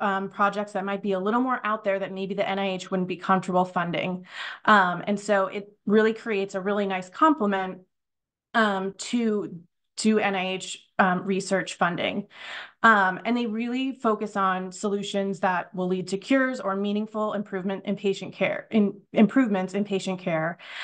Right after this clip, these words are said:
Um, and they also really work to include consumer advocates or patient advocates throughout the process. So, um, we actually, you know, have,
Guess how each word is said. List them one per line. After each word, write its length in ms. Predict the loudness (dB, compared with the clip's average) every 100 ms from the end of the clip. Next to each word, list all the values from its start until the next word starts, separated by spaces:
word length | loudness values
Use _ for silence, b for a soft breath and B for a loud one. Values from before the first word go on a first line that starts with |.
| B B
Um, 300 | 6 8 6 4
and 120 | 0
they 120 | 0 0
also 320 | 0 0 -4
really 320 | -4 -6 -6
work 300 | 0 0 0 -4
to 160 | -4
include 680 | -4 -4 0 4 4 2 -2
consumer 500 | -2 -2 0 -2 0
advocates 540 | 0 -2 -4 -4 -4 -4
or 60 |
patient 360 | 0 0 0 0
advocates 520 | 0 0 -4 -4 -2
throughout 320 | 2 4 2
the 80 | -2
process. 580 | -2 -2 -2 -4 -4 2
So, 360 | 4 4 0 B B B B
um, 220 | 4 6
we 140 | 4 0
actually, 480 | 0 -4 -6 -6 -8 0
you 180 | 2 4
know, 140 | 2
have, 480 | 2 4 4 2